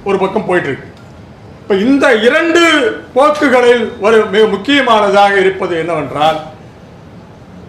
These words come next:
ஒன்று பல வழக்குகளில் காவல்துறையை சார்ந்தவர்கள்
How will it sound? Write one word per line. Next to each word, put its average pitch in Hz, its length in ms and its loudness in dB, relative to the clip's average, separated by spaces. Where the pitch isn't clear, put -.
ஒன்று 294 840 2
பல 294 180 4
வழக்குகளில் 202 720 0
காவல்துறையை 269 960 2
சார்ந்தவர்கள் 220 720 2